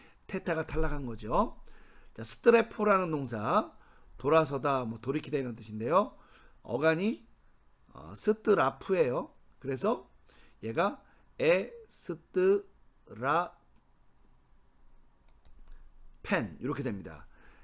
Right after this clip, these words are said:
에스트라펜 이렇게 형태가 되는 거죠. 그리고 우리 파이노라는 동사가 있는데요. 여러분 얘는 비추다 이런 뜻인데 많이 쓰는 단어는 아닌데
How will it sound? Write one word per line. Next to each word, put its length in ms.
에스트라펜 1080
이렇게 300
형태가 300
되는 260
거죠. 520
그리고 460
우리 220
파이노라는 1300
동사가 320
있는데요. 560
여러분 220
얘는 320
비추다 480
이런 180
뜻인데 720
많이 240
쓰는 300
단어는 280
아닌데 560